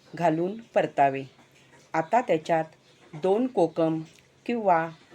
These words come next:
एक टीस्पून कोकमाचा आगळ घालून परतावे. नंतर त्याच्यात एक टेबलस्पून मालवणी मसाला व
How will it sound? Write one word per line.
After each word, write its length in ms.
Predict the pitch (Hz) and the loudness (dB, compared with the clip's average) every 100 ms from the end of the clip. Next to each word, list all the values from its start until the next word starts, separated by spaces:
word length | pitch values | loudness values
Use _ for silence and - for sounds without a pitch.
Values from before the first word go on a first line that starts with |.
| - _ | -20 _
एक 220 | 208 262 _ | -2 -2 _
टीस्पून 560 | 196 170 - 170 165 165 160 _ _ _ - | -4 -4 -4 -2 -2 -2 -12 _ _ _ -2
कोकमाचा 560 | 180 165 165 160 160 | -2 0 -2 -2 0
आगळ 460 | 202 - 156 160 160 | 0 0 0 2 2
घालून 420 | 160 156 156 220 294 _ _ _ - | 2 0 0 -2 -6 _ _ _ 0
परतावे. 480 | 233 170 160 147 139 131 _ _ _ _ _ - | 2 2 -2 -2 -6 -12 _ _ _ _ _ -2
नंतर 380 | 170 165 170 | -2 2 0
त्याच्यात 440 | 165 170 156 190 233 - - _ - - | 2 0 0 0 -2 -4 -20 _ -20 -6
एक 200 | 190 240 - | -2 -2 0
टेबलस्पून 720 | 175 156 165 160 - 170 170 160 - _ _ 175 | 0 2 0 0 -4 -4 -2 -6 -14 _ _ 0
मालवणी 440 | 170 165 180 233 | 2 2 0 0
मसाला 540 | 214 160 165 160 151 151 - - _ - _ - | -2 0 0 0 -2 -6 -14 -20 _ -20 _ -6
व 120 | 190 | -2